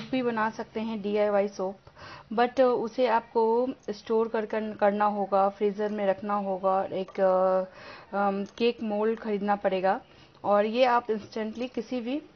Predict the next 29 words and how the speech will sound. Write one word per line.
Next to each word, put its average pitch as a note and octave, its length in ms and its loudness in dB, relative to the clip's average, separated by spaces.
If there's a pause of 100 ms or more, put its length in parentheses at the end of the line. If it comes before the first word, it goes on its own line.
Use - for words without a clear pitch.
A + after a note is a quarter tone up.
(160)
अ, G3 120 -2
container G3+ 500 0
में G#3+ 140 -6
store G3+ 220 -4
कर G#3+ 140 -10
सकते। G#3 120 -12
मैं, G#3+ 240 -6
मेरे G#3+ 280 -4
पास A#3+ 300 0
यहाँ A3 240 -4
पे, C#4+ 160 -4 (720)
अ, G3 400 6
ये G3+ 320 2
है A#3+ 280 -2
face G#3 380 0
wash G#3+ 220 4
का G#3 100 2
एक G3+ 140 4
container G3 460 -2
है, A#3+ 240 -6 (540)
तो B3 100 -2
मैं A#3 160 -2
इसी A3+ 280 -6
में A3 140 -4
इसे D4 300 -4 (200)
store A3 360 -2
करके G#3 280 0
रख G#3 240 0
लूँगी। E3 320 -6